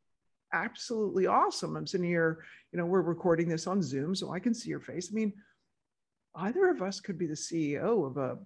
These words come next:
billion dollar company. It used to be, it had to be, you know, you sort of have, have a picture of, you know, a white male of a certain age was the only person who, you know, and that, that certain age was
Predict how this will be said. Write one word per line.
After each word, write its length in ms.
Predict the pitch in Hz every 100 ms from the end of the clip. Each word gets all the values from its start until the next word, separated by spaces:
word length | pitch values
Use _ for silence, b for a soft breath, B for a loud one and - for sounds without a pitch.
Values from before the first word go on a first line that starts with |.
| _ _
billion 400 | 160 143 139 135
dollar 320 | 127 120 -
company. 600 | - - 120 170 202 320 330 _ _ _ _ _ _ _ _
It 60 | 190
used 220 | 233 359
to 60 | 269
be, 240 | 175 170
it 80 | 208
had 220 | 190 175
to 80 | 196
be, 480 | 156 165 165 180 - b b b -
you 140 | 185
know, 80 | 160
you 60 |
sort 160 | 175 180
of 120 | 160 - -
have, 140 | 180 - _ -
have 140 | 147
a 60 | 139 -
picture 480 | 208 208 - 127 165
of, 240 | 156 - -
you 60 |
know, 140 | 143 151
a 60 |
white 340 | 151 151 165 165
male 360 | 151 151 165
of 80 | 151
a 20 |
certain 360 | 147 - 175 156
age 440 | 254 208 117 151
was 160 | 185 165
the 120 | 185
only 220 | 202 214
person 360 | 190 190 180 180
who, 180 | 175 175 -
you 100 | 175
know, 240 | 147 165
and 140 | 196 165
that, 140 | - _ -
that 220 | 175 -
certain 320 | 208 190 185
age 340 | 196 185 147
was 300 | 156 165 156